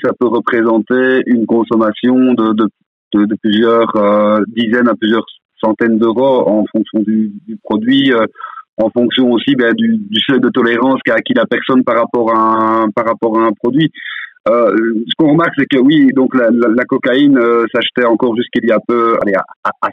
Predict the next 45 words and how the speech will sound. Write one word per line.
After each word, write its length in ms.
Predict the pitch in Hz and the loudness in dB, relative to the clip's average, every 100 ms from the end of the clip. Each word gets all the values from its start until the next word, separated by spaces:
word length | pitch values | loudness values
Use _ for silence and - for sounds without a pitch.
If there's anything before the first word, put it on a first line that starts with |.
| - | -2
cinquante 320 | 113 113 107 | -2 0 0
euros 140 | 117 113 | 0 0
la 120 | 110 | 0
boulette. 340 | 107 110 139 - _ _ _ | 0 0 0 -4 _ _ _
On 160 | 117 120 | 0 2
observe 240 | 120 127 | 0 0
un 100 | 123 | 0
phénomène 340 | 110 120 120 131 | 0 0 2 2
depuis 180 | 123 117 | 0 -2
deux, 160 | 123 | -2
trois 220 | 120 120 | 0 -2
ans, 200 | 113 123 | 0 2
nous, 100 | 120 | 2
en 180 | 113 110 | 2 2
rue, 340 | 113 139 143 - | 2 2 2 0
où, 440 | 127 135 294 302 294 - | 2 4 4 4 2 0
euh, 280 | - 165 - | 2 2 0
on 260 | 120 117 | 0 0
vend 280 | 113 143 139 | 0 0 0
des, 460 | 123 120 117 117 117 | 0 0 0 0 0
des 120 | 120 | 0
parts 260 | - 143 127 | -2 -4 -2
beaucoup 260 | 139 - | -2 -2
plus 140 | 143 135 - | -2 -4 -2
petites 140 | 285 - _ _ - | -4 -4 _ _ -4
aux 140 | 110 | -2
consommateurs, 680 | - 120 - 113 110 135 143 | 0 -2 0 0 0 0 2
donc 160 | 123 107 | 0 0
si 100 | 110 | 0
bien 140 | 123 | 0
que 40 | 120 | 2
vous 80 | |
n'avez 220 | 110 107 104 | 2 0 0
plus 160 | 123 | 0
à 40 | 113 | 0
investir 340 | 107 104 107 - | 0 -2 -4 -2
cinquante 320 | 107 - 101 | -4 -2 -2
euros 200 | 113 104 | -2 0
directement. 640 | 104 101 101 - 104 127 156 - - - - | 0 -2 -4 -4 0 0 -2 -10 -20 -10 -6
Et 60 | |
ce 180 | 110 - | -4 0
qui 60 | 127 | 0
nous 100 | 117 | 2
inquiète, 380 | 120 113 - 147 | 0 0 0 0
nous, 100 | 139 | -2